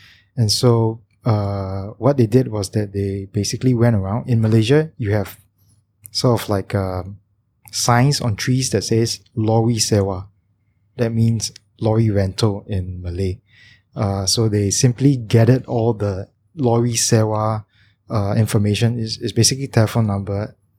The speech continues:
just a telephone number, and they s-, posted it online,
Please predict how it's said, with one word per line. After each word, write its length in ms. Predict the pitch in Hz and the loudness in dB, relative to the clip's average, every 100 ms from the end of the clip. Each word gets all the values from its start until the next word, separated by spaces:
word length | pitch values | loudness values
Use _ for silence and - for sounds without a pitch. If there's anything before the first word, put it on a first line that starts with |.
| 131 | -2
just 180 | 135 127 | 0 0
a 40 | |
telephone 380 | - 101 - 101 | -4 -8 -8 -8
number, 300 | 92 90 95 - - - _ - | -8 -8 -12 -12 -20 -20 _ -4
and 200 | 110 101 | -2 0
they 160 | 98 | -2
s-, 300 | 98 - - - _ _ _ _ _ | -4 -4 -6 -10 _ _ _ _ _
posted 320 | 127 113 139 | 0 4 4
it 80 | 123 | 2
online, 400 | 104 98 110 104 | -2 -6 -6 -6